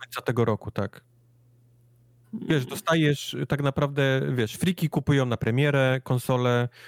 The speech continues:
Speaker 1: normalni w miarę ludzie kupują pod choinkę i, i powiedzmy, jak się zaczyna w przyszłym roku, wiesz, jak się nas-, następnego roku zaczyna sezon podatkowy, to wtedy kupuje, powiedzmy, reszta, nie?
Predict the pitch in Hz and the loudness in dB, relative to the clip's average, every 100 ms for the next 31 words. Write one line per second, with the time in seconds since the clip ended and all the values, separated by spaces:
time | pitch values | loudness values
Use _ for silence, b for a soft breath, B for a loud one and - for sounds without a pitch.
0 | B - 120 123 131 139 135 127 123 117 | B -4 -2 0 0 2 0 0 0 -2
1 | 123 127 123 120 123 117 117 117 113 113 | 0 0 2 2 2 2 2 4 2 0
2 | - - 123 117 117 113 113 117 - 117 | -6 -4 0 2 2 0 -2 -6 -4 -4
3 | - 113 147 151 147 135 135 143 b _ | 0 2 2 2 2 2 2 -2 b _
4 | _ _ _ _ _ - 120 120 123 - | _ _ _ _ _ -2 2 2 0 -4
5 | 120 113 117 123 120 123 120 117 - 120 | -4 -2 0 0 0 0 2 0 -2 -2
6 | 120 - 131 123 117 - - - 147 - | -2 0 0 2 0 -2 -6 -2 0 2
7 | 135 123 127 - 135 120 107 - 123 127 | 2 4 2 -2 -2 0 0 -4 -4 -4
8 | - 123 - - 123 139 135 131 127 123 | -2 -4 -2 -2 0 0 2 2 2 2
9 | 120 - 127 117 - 131 120 127 117 - | 0 0 -2 0 0 0 0 0 -2 0
10 | 120 123 123 113 - 117 117 120 120 117 | 0 2 0 0 -4 -2 0 0 2 2
11 | 110 110 107 110 107 110 - 90 98 113 | 2 0 -2 2 2 2 0 -2 0 0